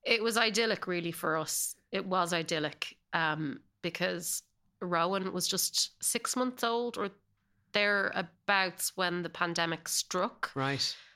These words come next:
Speaker 1: And my mom happened to be visiting from Dublin. So she was in L A and then she was coming for three weeks and she stayed for four months.
Speaker 2: Okay.
Speaker 1: So that was magical. So
Speaker 2: Yeah.
Speaker 1: I had to, um, jump a few hoops there to get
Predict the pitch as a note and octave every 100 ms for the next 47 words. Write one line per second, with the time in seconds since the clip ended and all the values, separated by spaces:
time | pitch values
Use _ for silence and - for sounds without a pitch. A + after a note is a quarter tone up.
0 | _ G3 F3+ E3+ F3 F#3 G3 F3+ F#3+ F3
1 | - F3 F3 E3+ F3 F3+ F#3+ - - F3+
2 | F3+ E3+ D#3+ D#3+ F3+ F#3 F3+ E3+ - F#3
3 | F#3+ F3+ F3+ F3 E3 D3+ C#3+ E3 - -
4 | E3 D#3 D#3+ D#3+ D#3 D#3+ _ - - -
5 | - - E3+ G3+ G3 F#3+ F#3+ - F#3 F3
6 | E3 E3 - - F3 E3+ E3+ - F3 F3+
7 | E3 F#3 - D#3+ F3 F3+ C#3+ - - -
8 | - D3+ D#3+ - C#3+ C3 G3+ G#3+ G3+ G3+
9 | F#3+ F#3 E3+ - D#3+ D#3 C3 D#3+ E3+ E3
10 | E3 F3 F3 F3 - F3+ E3+ E3 E3+ E3
11 | _ _ _ _ _ - - - G#3+ G3
12 | G3+ F#3+ F#3+ G3 - G#3 F#3 F3 F3+ F#3
13 | F3 -